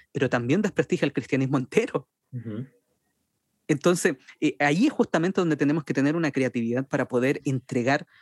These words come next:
Speaker 1: no solamente algo razonable, sino que algo incluso con el corazón, algo honesto. Ahí nuevamente, eh,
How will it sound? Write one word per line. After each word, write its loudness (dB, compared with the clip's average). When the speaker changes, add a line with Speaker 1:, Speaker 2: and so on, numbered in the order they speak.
Speaker 1:
no 2
solamente 2
algo 0
razonable, 0
sino -2
que -2
algo -2
incluso 0
con 0
el -4
corazón, -6
algo 0
honesto. -6
Ahí 0
nuevamente, 0
eh, -2